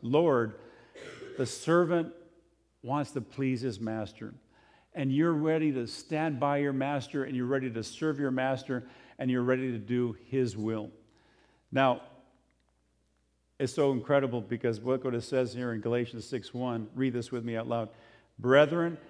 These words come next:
if a man is overtaken in any trespass, you who are spiritual, restore such a one in a spirit of gentleness, considering yourself,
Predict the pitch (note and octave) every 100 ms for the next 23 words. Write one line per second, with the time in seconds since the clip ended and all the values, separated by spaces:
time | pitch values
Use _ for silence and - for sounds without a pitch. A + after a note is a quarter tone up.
0 | - - C#3 C#3+ B2+ B2+ D3 E3 E3 C3
1 | D3 C3+ A#2+ - D#3 D3+ C#3 C3+ A#2+ -
2 | D3+ D3+ D3 D#3+ D3+ D#3 D3+ - - _
3 | _ _ _ B2 C#3+ D#3+ F3 C#3 D3+ B2+
4 | A2+ - - E3 F#3+ F3+ - B2+ A2 A2
5 | - - _ C#3 C#3 - - - F#3+ A3+
6 | A3+ - D#3 B2+ C3+ A2+ G#2+ G#2+ A#2+ -
7 | - _ F3 G3+ F3+ - C#3 B2+ C#3+ D3+
8 | E3+ F3 C3 G3+ A3 G#3+ G3+ G3 D#3 G2+
9 | - - - _ _ _ - D3+ C3 -
10 | F#3 G3+ G#3+ G#3 F#3 E3 - C#3 A2+ A#2